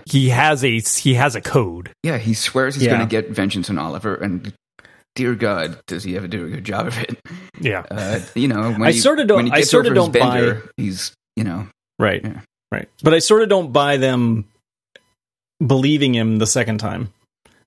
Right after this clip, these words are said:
Speaker 3: 'Cause he's already faked them out once.
Speaker 2: Oh, the bad guys? Yeah, that I don't buy. That's why I'm
Speaker 3: Yeah.
Speaker 2: saying it's kinda like a video game.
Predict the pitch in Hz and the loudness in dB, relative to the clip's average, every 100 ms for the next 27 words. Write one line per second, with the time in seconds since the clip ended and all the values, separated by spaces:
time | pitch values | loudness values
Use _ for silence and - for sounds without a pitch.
0 | _ _ 135 131 147 190 156 - 139 120 | _ _ 2 4 4 4 2 2 0 2
1 | 113 104 107 107 107 117 104 107 139 185 | 0 0 0 0 2 0 2 -2 -2 -4
2 | 190 110 107 87 - 110 107 104 95 98 | -2 0 0 -2 -4 -4 -2 -2 -4 -6
3 | 80 - 127 139 135 117 110 101 - 98 | -4 -2 -2 0 0 0 0 -2 -4 -6
4 | 73 92 - - - 65 - | -6 -8 -12 -12 -12 -12 -12